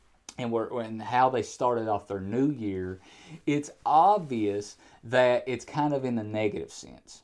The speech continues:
right? So, so we're not necessarily dealing with increase of the kingdom here, although there is a lesson for that.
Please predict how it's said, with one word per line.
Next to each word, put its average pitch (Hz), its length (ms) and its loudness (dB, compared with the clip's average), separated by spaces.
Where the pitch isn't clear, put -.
right? 120 280 4
So, 135 160 -2
so 127 160 -2
we're 127 120 0
not 165 280 4
necessarily 139 500 0
dealing 131 420 4
with 104 460 0
increase 127 540 -4
of 104 100 -6
the 101 80 -8
kingdom 113 480 -4
here, 92 400 -6
although 127 320 6
there 117 220 2
is 113 120 0
a 110 60 -4
lesson 120 460 2
for 101 160 -10
that. 101 260 -12